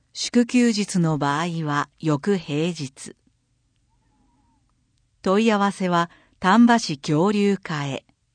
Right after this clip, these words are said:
電話、零七九五七七の一八八七。墨絵で描かれた猫が迎える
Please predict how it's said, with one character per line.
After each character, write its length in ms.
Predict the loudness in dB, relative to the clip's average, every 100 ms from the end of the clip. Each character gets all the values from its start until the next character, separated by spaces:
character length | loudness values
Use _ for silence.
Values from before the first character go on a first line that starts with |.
| _ _ _ _
電 320 | -4 0 0
話、 160 | 0 -2 -4 _ _ _ _ _
零 320 | 0 4 6
七 300 | 6 6 4
九 360 | 0 -2 0 0
五 460 | 0 0 -2 -6 -10 _ _ -4
七 320 | 0 4 4
七 340 | 4 4 2
の 220 | 0 -2 -4 _ _ -8
一 340 | -8 -2 -2
八 380 | -2 -4 -6 -8
八 420 | -8 -8 -4 -2
七。 380 | -2 -2 -6 -10 _ _ _ _ _ _ _ _ _ _ _ _ _ _ _ _ _ _ _ _ _ _ _ _ _ _ _ _ _ _ _ _ _ _ _ _ _ _ _ _ _ _ _ _ _ _ _ _ _
墨 480 | -18 -4 2 6 6
絵 100 | 6
で 240 | 4 4 4
描 180 | 2
か 160 | 2 0
れ 140 | 0
た 400 | -4 -4 0 0 0
猫 320 | -2 2 2
が 180 | 4 2
迎 540 | 2 0 -2 -4 -4 -4
え 20 |
る 220 | -6